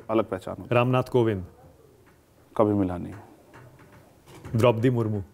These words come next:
Speaker 1: मिला नहीं हूँ।
Speaker 2: बीजेपी देखिए, दलितों को राष्ट्रपति बनाती है।
Speaker 1: बीजेपी?
Speaker 2: हाँ।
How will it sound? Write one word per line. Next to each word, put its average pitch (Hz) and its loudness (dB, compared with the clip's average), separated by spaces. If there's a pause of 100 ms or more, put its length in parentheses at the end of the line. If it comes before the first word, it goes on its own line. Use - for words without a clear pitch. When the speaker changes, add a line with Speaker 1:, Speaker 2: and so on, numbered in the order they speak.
(420)
Speaker 1:
मिला 101 2
नहीं - -10
हूँ। - -20 (420)
Speaker 2:
बीजेपी 117 4
देखिए, 123 6
दलितों 127 4
को 135 6
राष्ट्रपति 120 0
बनाती 110 -4
है। 87 -8 (760)
Speaker 1:
बीजेपी? 107 4 (260)
Speaker 2:
हाँ। 101 2